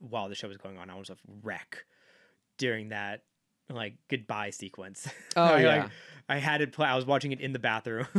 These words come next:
Speaker 1: <laughs> just 'cause I needed, like, a comfort space.
Speaker 2: Oh my God.
Speaker 1: Um, and I remember walking away from my computer and just listening to the, like, the goodbyes. Like, I can't even watch this right now.
Speaker 2: Wow. I'm glad you were that emotionally affected by it. I, I was not, but I would always rather have people be excited and engaged by something than not.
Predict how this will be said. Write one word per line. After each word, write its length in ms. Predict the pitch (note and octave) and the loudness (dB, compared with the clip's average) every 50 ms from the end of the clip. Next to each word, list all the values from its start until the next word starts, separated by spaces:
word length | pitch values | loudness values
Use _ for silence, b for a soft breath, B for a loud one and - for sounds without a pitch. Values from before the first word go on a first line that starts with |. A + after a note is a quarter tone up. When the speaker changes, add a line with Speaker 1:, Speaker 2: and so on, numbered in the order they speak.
| - - | 2 2
Speaker 1:
<laughs> 200 | B3 A#3 - G3+ | 2 0 0 -4
just 180 | F#3 - - - - | -8 -8 -10 -10 0
'cause 80 | F3 | 4
I 80 | E3+ D#3 | 4 4
needed, 240 | D3 C#3+ C#3 C#3+ C3 | 4 2 0 0 -2
like, 180 | C3 B2 - | -4 -4 -6
a 40 | C#3 | -8
comfort 380 | - - - C3+ C3 C3+ C3+ - | -10 -10 -10 -8 -8 -10 -12 -10
space. 360 | - D#3 D3 D3 C#3+ C#3+ - - - B B B B B B B B B B B _ _ _ _ D4+ | -10 -8 -6 -6 -6 -8 -10 -16 -20 B B B B B B B B B B B _ _ _ _ -4
Speaker 2:
Oh 40 | |
my 0 | |
God. 300 | A#3 C3 B2 A#2+ A#2+ A#2+ | 0 0 2 2 0 -2
Speaker 1:
Um, 100 | A#2+ - - | -4 -6 -4
and 80 | - C3 | 0 2
I 80 | C3 C3 | 2 2
remember 380 | C3+ C3 B2+ C#3 C3+ C3 B2+ | 2 0 0 -2 0 0 -2
walking 420 | B2 A#2+ B2+ B2+ A#2+ - C3+ B2+ B2 | 2 4 4 4 4 2 0 0 2
away 200 | B2 B2+ B2 B2 | 2 2 2 2
from 100 | - C3 | 0 -2
my 80 | A#2+ | -4
computer 340 | A#2 - A2+ - B2 A#2 A2+ | -4 -6 -8 -8 -6 -6 -6
and 80 | A2 A2 | -6 -6
just 140 | A2 - A#2+ | -8 -8 -6
listening 540 | A#2+ B2+ A#2+ A2+ - - B2+ A#2 A2+ A#2 A#2 | -2 -2 -2 -2 -4 -6 -6 -6 -6 -8 -10
to 400 | - - A#2 A2 G#2+ G#2+ G#2+ A#2 _ - | -12 -10 -10 -10 -10 -10 -14 -16 _ -10
the, 100 | B2 A2 | -8 -8
like, 300 | G#2+ A2 G#2 G#2+ A#2+ _ - | -6 -6 -8 -10 -10 _ -8
the 80 | B2+ | -8
goodbyes. 720 | A2+ B2 A2 A2 A2+ G#2+ G#2 G#2 G#2 G#2+ A2 A2+ - - - _ _ _ _ _ _ _ _ _ _ _ _ _ _ _ - | -6 -6 -6 -4 -4 -2 -2 -4 -4 -6 -6 -8 -10 -12 -14 _ _ _ _ _ _ _ _ _ _ _ _ _ _ _ -10
Like, 120 | A2 G#2 | -6 -6
I 80 | G#2+ A2 | -6 -6
can't 160 | - B2 A2 | -6 -8 -8
even 120 | G#2 G2+ G2 | -8 -10 -10
watch 200 | G2 G2 F#2+ - | -10 -10 -10 -12
this 140 | G2 - - | -16 -14 -14
right 100 | G2 F#2+ | -14 -14
now. 280 | F#2+ F#2+ F#2+ F#2+ F#2+ - _ - | -14 -14 -16 -16 -18 -18 _ -2
Speaker 2:
Wow. 240 | A#2+ A2+ G#2+ G#2 G#2 | 0 2 2 2 2
I'm 140 | - C#3 D3+ | 2 2 4
glad 220 | E3+ A3 A#3+ B3+ A#3+ | 6 6 6 6 8
you 80 | B3 | 8
were 100 | A3+ G3+ | 8 8
that 220 | E3+ F3+ F3 E3 D#3+ | 8 8 6 6 6
emotionally 320 | D3+ D3 C#3+ C3 - C#3 | 6 6 6 6 4 4
affected 240 | A2 B2 A#2 - G#2 | 4 4 2 2 0
by 100 | G#2+ G#2 | -2 0
it. 40 | - | 2
I, 140 | - A#2+ B2 | 2 2 2
I 220 | A2 B2+ C3+ C#3 | 2 2 2 4
was 260 | D3 D3 C#3 C3 G2+ | 6 6 6 4 4
not, 260 | A#2+ B2+ A#2 A2 - - | 2 2 2 2 2 4
but 100 | A#2+ A#2+ | 4 6
I 40 | |
would 100 | A#2+ A#2 | 6 6
always 340 | B2+ C3+ C#3 C#3 C3+ G#2+ G2+ C3 | 6 6 6 6 6 6 4 2
rather 320 | B2+ A#2+ A#2+ A#2 A#2+ A#2 | 4 4 4 4 2 2
have 200 | A2 A#2+ A2+ - | 2 0 -2 0
people 220 | - A#2+ A#2 A2+ | -2 -2 -2 -2
be 140 | G2+ - A2 | -2 -2 -2
excited 380 | G#2+ G2+ - - G2+ G2+ G2+ G2 | -4 -4 -2 -2 -2 -2 -2 -4
and 80 | G2+ | -6
engaged 280 | G#2 G2 - G2+ G#2 - | -6 -6 -6 -6 -6 -6
by 80 | - - | -8 -8
something 360 | - - - A#2 - C#3 B2+ A#2 | -8 -10 -12 -12 -10 -12 -10 -10
than 180 | - - - - | -12 -12 -12 -12
not. 340 | - - - D3 - - | -12 -12 -14 -16 -18 -20